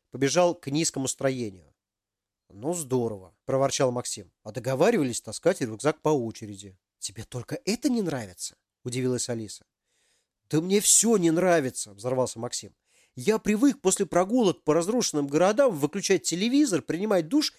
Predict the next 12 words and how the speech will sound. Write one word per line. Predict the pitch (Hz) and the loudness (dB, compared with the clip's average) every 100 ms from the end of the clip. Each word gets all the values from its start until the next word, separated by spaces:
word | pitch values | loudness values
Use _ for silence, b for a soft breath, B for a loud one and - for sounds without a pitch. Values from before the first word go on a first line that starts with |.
| b | b
и | 170 | -8
идти | 190 285 | -4 -2
спать». | - - 214 127 - _ | 0 2 0 0 -8 _
«Что | - - - - 233 | -10 -8 -4 2 2
ты | 240 | 2
предлагаешь?» | 208 170 160 165 147 120 92 - - _ _ _ _ _ - | -2 0 2 2 2 -2 -4 -14 -14 _ _ _ _ _ -10
закипая, | 123 143 139 160 | -8 -2 2 2
спросила | 151 131 - 139 131 | 2 -2 -2 -2 -2
Алиса. | 113 98 - _ _ _ _ _ | -4 -12 -18 _ _ _ _ _
«Ничего», | 139 165 262 247 185 110 - _ _ _ _ _ - | 0 4 4 4 2 0 -6 _ _ _ _ _ -8
пробурчал | 135 139 127 131 | -2 -2 0 0
Макс. | 120 101 - - | -2 -6 -14 -20